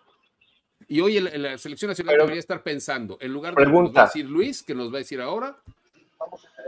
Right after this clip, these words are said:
Speaker 1: qué va a pasar el dieciocho de junio,
Speaker 2: Pero,
Speaker 1: debería estar pensando
Speaker 2: pero
Speaker 1: en firmar a Guillermo Almada como entrenador de la selección nacional. Perdóname.
Speaker 2: Ok, está bien. Pero pregunta nada más, en el caso del centro delantero, porque tú lo pusiste,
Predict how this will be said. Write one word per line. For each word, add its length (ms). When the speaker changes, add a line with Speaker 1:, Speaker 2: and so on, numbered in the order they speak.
Speaker 1:
qué 100
va 60
a 80
pasar 220
el 100
dieciocho 480
de 80
junio, 400
Speaker 2:
Pero, 160
Speaker 1:
debería 200
estar 200
pensando 380
Speaker 2:
pero 120
Speaker 1:
en 80
firmar 300
a 40
Guillermo 380
Almada 320
como 180
entrenador 280
de 40
la 60
selección 300
nacional. 460
Perdóname. 340
Speaker 2:
Ok, 140
está 200
bien. 260
Pero 360
pregunta 400
nada 200
más, 200
en 100
el 80
caso 220
del 140
centro 240
delantero, 440
porque 200
tú 100
lo 160
pusiste, 480